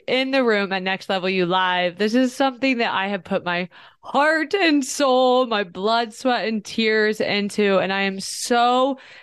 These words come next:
so excited and so blessed to be able to give this experience to you and so many other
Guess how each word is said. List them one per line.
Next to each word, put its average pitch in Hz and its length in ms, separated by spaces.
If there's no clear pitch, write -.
so 269 360
excited 202 560
and 196 120
so 208 220
blessed 185 300
to - 60
be 202 60
able 185 140
to 180 80
give 175 160
this 170 160
experience 254 600
to 240 120
you 262 340
and 214 160
so 254 300
many 277 460
other 220 440